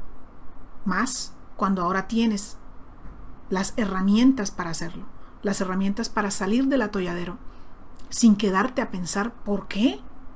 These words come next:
Es que hice el taller, de-, se supone",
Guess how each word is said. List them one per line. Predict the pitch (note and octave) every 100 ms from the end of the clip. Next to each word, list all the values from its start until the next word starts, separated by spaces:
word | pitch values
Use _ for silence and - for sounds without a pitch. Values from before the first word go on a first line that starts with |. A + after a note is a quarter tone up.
| - - - - - - - - - - - - - -
Es | A3
que | - E4+
hice | -
el | F#4
taller, | F4+ G3+ F3 G#3+ G#4 A#4+ B3
de-, | A3+
se | A3 A3
supone", | A#3+ - E4+